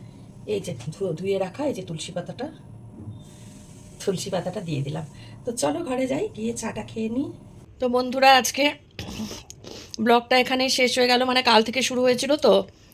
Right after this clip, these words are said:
সেটা শেষ হয়নি, তো আজকে শেষ হয়ে গেল। আজকে আবার পরে নেক্সট ব্লগ পরে শুরু করছি। আহ, তো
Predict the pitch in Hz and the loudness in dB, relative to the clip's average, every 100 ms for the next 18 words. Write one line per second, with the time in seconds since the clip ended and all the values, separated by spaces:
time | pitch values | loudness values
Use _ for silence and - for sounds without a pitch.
0 | - - 220 226 226 233 233 233 262 254 | -14 0 4 4 4 4 6 4 4 4
1 | 214 220 226 247 226 247 240 240 254 208 | 4 2 0 0 0 2 2 4 4 2
2 | - 226 208 214 - - _ - 208 202 | 2 2 4 2 0 -16 _ 0 4 4
3 | 214 202 196 208 214 - 180 208 214 220 | 4 2 0 0 0 2 0 0 -2 0
4 | 220 208 151 156 - - - - - - | 0 0 -2 -4 -8 -20 -20 -18 -18 -16
5 | - - - 190 185 185 185 185 | -18 -10 -2 2 2 2 2 2